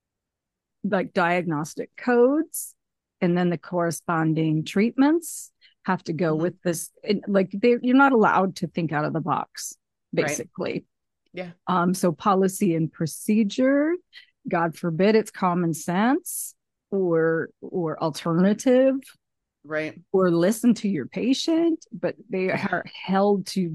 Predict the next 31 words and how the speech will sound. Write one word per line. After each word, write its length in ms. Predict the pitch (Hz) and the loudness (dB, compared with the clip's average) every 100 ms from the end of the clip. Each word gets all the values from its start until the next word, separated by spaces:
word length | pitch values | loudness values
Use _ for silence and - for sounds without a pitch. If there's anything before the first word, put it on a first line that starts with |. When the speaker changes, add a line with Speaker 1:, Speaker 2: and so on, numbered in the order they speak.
| 151 | -2
Speaker 1:
that, 600 | 165 160 165 165 - - _ _ _ _ _ _ _ - | -2 0 0 -2 -6 -20 _ _ _ _ _ _ _ -6
um, 580 | 160 151 - - 180 - _ _ _ _ _ _ - | -4 -2 -2 -4 -6 -10 _ _ _ _ _ _ -4
that 400 | 190 175 156 - | -2 0 0 -2
certain 340 | - 185 160 | -4 -2 0
standard, 680 | 147 - 170 233 233 139 139 | -2 -4 -2 2 2 2 -2
I, 200 | 160 160 - | -4 -6 -6
I 120 | 165 151 | -6 -6
assume 360 | 165 - 175 | -6 -6 -6
probably 540 | 143 160 160 165 160 165 | -4 -4 -2 -2 -4 -6
for 480 | - 160 156 160 160 - _ _ _ _ - | -6 -6 -4 -4 -8 -14 _ _ _ _ -10
Speaker 2:
Insurance 460 | 170 165 175 175 170 | -8 -6 -4 -2 -2
companies. 120 | 175 | -2
Speaker 1:
liability. 640 | 170 165 170 180 190 202 214 214 - | -2 0 0 -2 0 2 0 -2 -4
I, 180 | 151 156 | -2 -2
I 80 | - | -4
don't 220 | 156 160 | -2 -2
know, 420 | 160 160 165 160 165 | -2 -2 -2 -4 -6
but 280 | 160 151 - _ - | -4 -4 -6 _ -4
yeah, 380 | 175 165 160 160 | -2 2 2 0
you 40 | |
Speaker 2:
Yeah. 300 | 160 156 143 165 - - - - | 0 0 -2 -6 -20 -20 -20 -6
Speaker 1:
just, 100 | 330 | 2
you 100 | 185 | 4
Speaker 2:
<laughs> 120 | 190 | 6
Speaker 1:
have 180 | 196 190 | 4 0
to 260 | - 196 175 | -2 0 0
go 320 | 165 175 175 | 2 0 0
into 600 | - 175 175 - 170 165 | 0 -2 -2 -4 -4 -4
some 280 | 151 180 165 | -4 -2 -2
sort 320 | 151 - 175 | -2 -2 -2
of 220 | 170 156 | -2 -4